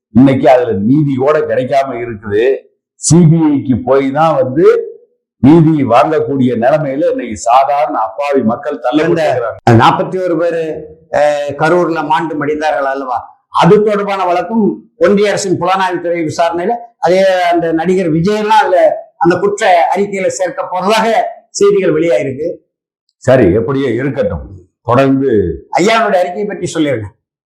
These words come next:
Speaker 2: ஐயா வந்து ஒரு நல்ல அறிக்கை கொடுத்திருக்காங்க, முதலமைச்சருக்கு எடுத்து கொடுத்திருக்காங்க.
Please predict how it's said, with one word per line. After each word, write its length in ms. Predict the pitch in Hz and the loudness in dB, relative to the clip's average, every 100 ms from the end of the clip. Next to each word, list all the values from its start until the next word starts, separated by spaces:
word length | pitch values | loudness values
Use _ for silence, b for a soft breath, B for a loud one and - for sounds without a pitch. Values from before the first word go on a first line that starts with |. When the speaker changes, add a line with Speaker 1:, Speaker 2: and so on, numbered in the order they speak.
| _ | _
Speaker 2:
ஐயா 280 | 123 160 165 | 2 4 4
வந்து 180 | 156 | 2
ஒரு 80 | 156 | -4
நல்ல 240 | 151 165 165 | -4 -2 -2
அறிக்கை 300 | 151 156 151 | -2 -8 -8
கொடுத்திருக்காங்க, 480 | 143 151 139 139 147 190 - _ _ _ - | -8 -6 -6 -4 -2 -2 -6 _ _ _ -6
முதலமைச்சருக்கு 520 | 156 180 185 - 160 | 0 2 0 -2 -6
எடுத்து 260 | 156 156 160 | -6 -6 -6
கொடுத்திருக்காங்க. 480 | 156 160 151 151 | -8 -8 -6 -4